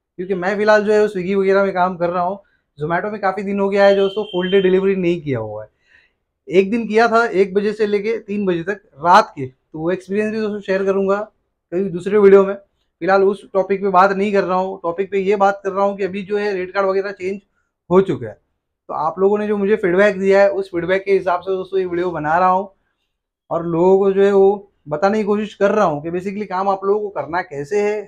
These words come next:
हर कंपनी जो है एक नया नया जो है रूल लेके आती है। आईपीएल चला गया, आईपीएल जो आप लोगों ने काम किया होगा, मैंने नहीं किया है तो मेरा एक्सपीरियंस शेयर नहीं कर सकता हूँ। काफ़ी लोगों ने आईपीएल में काम किया है तो काफ़ी लोगों को मज़ा भी आया और इंसेंटिव कंपनी ने भर भर के दिया।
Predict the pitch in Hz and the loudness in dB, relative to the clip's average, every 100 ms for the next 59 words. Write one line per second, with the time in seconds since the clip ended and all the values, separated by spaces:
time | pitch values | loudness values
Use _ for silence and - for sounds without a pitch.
0 | 151 196 196 196 208 208 208 208 190 185 | -4 -4 -4 -6 -6 -4 -4 -4 -6 -6
1 | 196 196 196 190 190 185 190 170 190 185 | -4 -2 -2 0 0 0 -2 0 0 -2
2 | 180 185 - _ _ 143 170 208 214 196 | -4 -14 -16 _ _ -6 -2 0 2 2
3 | 180 202 190 190 170 165 175 196 190 190 | 4 4 4 2 0 -2 0 2 2 0
4 | 196 160 156 160 165 180 190 185 180 165 | -2 -8 -4 -4 -2 -2 -2 -4 -4 -2
5 | 180 165 180 196 170 170 175 _ _ _ | -2 0 4 4 4 0 -4 _ _ _
6 | _ 170 202 202 202 190 190 190 190 180 | _ -4 -2 0 -2 4 4 4 0 -4
7 | 185 185 - 180 185 175 175 165 180 190 | -4 -4 -6 -8 -6 -4 -4 -4 -4 -4
8 | 175 175 180 185 170 165 190 180 185 180 | -4 -8 -10 -8 -6 -6 -6 -6 -6 -8
9 | 160 175 180 175 160 170 156 151 156 139 | -8 -10 -10 -6 -4 -4 -10 -10 -8 -8
10 | - _ _ _ 196 185 180 208 202 196 | -12 _ _ _ -6 -2 -2 2 4 4
11 | 202 185 139 147 175 208 208 202 208 196 | 2 -2 0 2 2 2 2 2 2 -2
12 | 180 185 190 196 185 180 185 190 151 185 | -4 -8 -4 -4 -4 -8 -8 -8 -4 -4
13 | 180 160 175 196 160 160 175 | -4 -6 -6 -8 -8 -10 -12